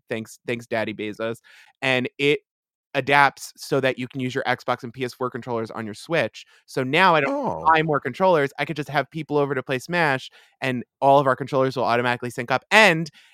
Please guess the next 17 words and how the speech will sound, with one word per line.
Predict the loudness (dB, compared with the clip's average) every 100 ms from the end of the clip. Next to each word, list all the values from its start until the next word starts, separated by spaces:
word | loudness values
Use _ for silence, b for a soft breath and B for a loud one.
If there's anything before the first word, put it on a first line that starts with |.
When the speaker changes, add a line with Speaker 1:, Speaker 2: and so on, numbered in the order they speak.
| b
Speaker 1:
if | -2
you | 2
have | 0
a | 0
P | -4
S | 2
four | 2
controller, | 2 0 0 0 0
it, | -4 -6 -14 -10
it, | -10 _ _ _
it | -8 -6
still | 0 2
maintains | 2 -2 -4 -6 -6
the | -2
motion | -2 -2 -6
controls. | -12 -10 -8 -6 -8 -12
So | -10 -2 0 0 -4